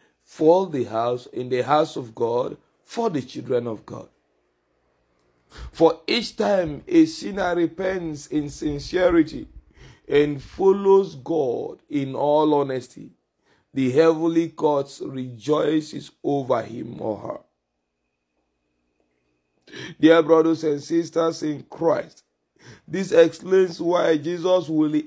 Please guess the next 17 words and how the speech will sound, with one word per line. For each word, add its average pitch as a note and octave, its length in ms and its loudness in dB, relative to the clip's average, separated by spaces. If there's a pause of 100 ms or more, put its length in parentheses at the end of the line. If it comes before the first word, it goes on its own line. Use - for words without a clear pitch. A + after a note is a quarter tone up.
insistently D#3 1080 -6
say, D3+ 520 -2 (580)
"I D3+ 160 6
have D3+ 340 2
not F#3 380 -2
come D3 440 2 (440)
to G3 100 -2 (120)
call G#3 340 2
the C#3+ 140 -2
righteous, - 640 -6 (420)
but C#3 380 0 (120)
sinners - 920 -8 (320)
to C3 180 -8
repentance." A#2 880 -6 (560)
Sinners - 720 -2 (340)
to D#3 200 -2
repentance. E3 880 -4